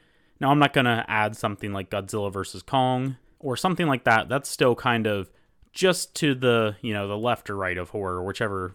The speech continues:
direction we're going in there. But it's just, I just don't like to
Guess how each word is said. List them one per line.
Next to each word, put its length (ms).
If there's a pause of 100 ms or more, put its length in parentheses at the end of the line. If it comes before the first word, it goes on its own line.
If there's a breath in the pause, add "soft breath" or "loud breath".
(120)
direction 480
we're 140
going 320
in 160
there. 260
But 460 (480 soft breath)
it's 200
just, 540 (460 loud breath)
I 80
just 260
don't 320
like 240
to 320